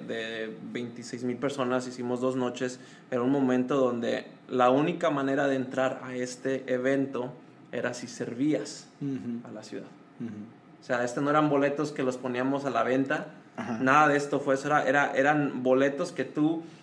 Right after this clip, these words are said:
Speaker 1: si te apuntabas para servir en algún centro de servicio en la ciudad, tenías tu
Speaker 2: Tenías
Speaker 1: entrada para
Speaker 2: acceso.
Speaker 1: ir.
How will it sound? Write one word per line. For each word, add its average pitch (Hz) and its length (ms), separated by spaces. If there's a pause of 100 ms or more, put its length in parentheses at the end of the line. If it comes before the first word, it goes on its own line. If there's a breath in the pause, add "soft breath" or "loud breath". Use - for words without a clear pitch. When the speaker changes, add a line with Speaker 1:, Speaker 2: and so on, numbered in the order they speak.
(120 loud breath)
Speaker 1:
si 143 200
te 147 120
apuntabas 156 680
para 135 220
servir 135 360
en 135 120
algún 131 280
centro 143 320
de 135 60
servicio 131 280
en 151 60
la 139 60
ciudad, 143 340 (360)
tenías 123 280
tu 131 100
Speaker 2:
Tenías 120 260
Speaker 1:
entrada - 160
para - 120
Speaker 2:
acceso. 117 200
Speaker 1:
ir. - 80